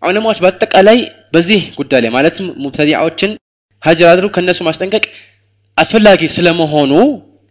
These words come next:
እንደዚሁም ደግሞ ከሱ በፊት የነበሩት ማእማዎች በአጠቃላይ የተስማሙበትና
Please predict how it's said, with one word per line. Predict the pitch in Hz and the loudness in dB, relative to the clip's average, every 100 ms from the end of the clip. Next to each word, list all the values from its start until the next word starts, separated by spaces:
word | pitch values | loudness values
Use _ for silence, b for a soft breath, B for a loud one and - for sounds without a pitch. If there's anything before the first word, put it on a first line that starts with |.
| _ _ | _ _
እንደዚሁም | 160 220 233 220 | 0 2 2 2
ደግሞ | 202 214 | 2 0
ከሱ | 220 196 - | 0 -2 -2
በፊት | 220 180 | -4 -4
የነበሩት | 208 202 185 185 | -4 -2 -4 -4
ማእማዎች | 180 135 208 196 180 | -6 -8 -6 -8 -2
በአጠቃላይ | 233 254 226 180 170 | 0 0 -2 -2 -2
የተስማሙበትና | 170 202 202 190 170 170 202 | -2 -4 -6 -4 -4 -4 -2